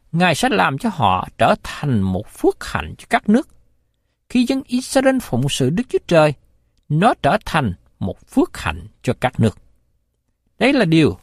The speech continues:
mà tôi và các bạn ngày hôm nay chúng ta cần nên bắt chước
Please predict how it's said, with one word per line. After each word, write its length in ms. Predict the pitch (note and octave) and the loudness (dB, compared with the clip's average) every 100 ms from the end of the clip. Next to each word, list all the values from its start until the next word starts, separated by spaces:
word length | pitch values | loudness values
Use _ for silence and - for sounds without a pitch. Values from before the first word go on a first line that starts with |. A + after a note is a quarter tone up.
| - | -8
mà 140 | G2 | -8
tôi 340 | - - B3 A3 | -2 2 4 2
và 100 | G2 | -2
các 220 | B3+ - | -6 -2
bạn 260 | G2 G2+ | -2 0
ngày 120 | C#3+ A2+ | 0 0
hôm 200 | G3 G#3+ | 2 2
nay 180 | A#3+ - _ _ _ _ - | 0 -2 _ _ _ _ -4
chúng 180 | B3+ | -2
ta 200 | - B3 A#3+ _ | 0 0 0 _
cần 300 | D3 D3 G2+ - _ _ _ - | 0 0 0 -6 _ _ _ -2
nên 340 | E3+ G3+ F3+ - _ _ _ _ | 0 2 -2 -8 _ _ _ _
bắt 160 | F#3+ G#3 _ | -4 -4 _
chước 260 | A3+ C#4 | 0 0